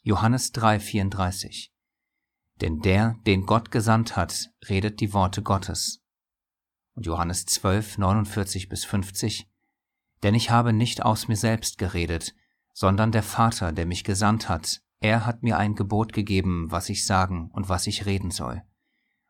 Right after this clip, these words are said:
Und ich weiß, dass sein Gebot ewiges Leben ist.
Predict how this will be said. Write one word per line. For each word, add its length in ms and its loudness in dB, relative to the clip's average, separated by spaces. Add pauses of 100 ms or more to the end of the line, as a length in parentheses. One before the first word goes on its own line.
Und 160 -4
ich 220 -4
weiß, 380 2
dass 240 -2
sein 240 4
Gebot 580 -2
ewiges 500 -2
Leben 300 -2
ist. 380 -10